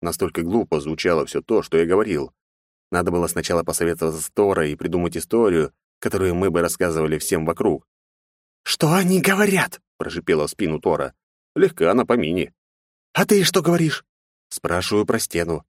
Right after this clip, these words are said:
ответил я, не оборачиваясь. "Спроси про тварей!" "Подожди!" осадил я Тору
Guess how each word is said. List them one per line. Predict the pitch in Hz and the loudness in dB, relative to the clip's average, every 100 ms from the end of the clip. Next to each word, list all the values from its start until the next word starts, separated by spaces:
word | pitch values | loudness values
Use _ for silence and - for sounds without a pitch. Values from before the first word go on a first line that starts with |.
| _ - | _ -4
ответил | 78 87 82 82 | 0 0 0 0
я, | 80 | 0
не | 76 | 0
оборачиваясь. | 80 82 73 69 67 - _ _ _ _ _ | -2 -2 -2 -6 -8 -14 _ _ _ _ _
"Спроси | - - 170 156 180 | -4 0 2 0 0
про | 202 | -2
тварей!" | 185 202 190 175 123 _ _ _ _ _ _ | 2 2 4 2 -2 _ _ _ _ _ _
"Подожди!" | 120 113 113 113 87 - _ _ _ - | -4 -2 -2 -4 -6 -10 _ _ _ -4
осадил | 80 80 85 92 90 | -2 0 0 2 2
я | 80 | 2
Тору | 110 107 101 | 0 0 0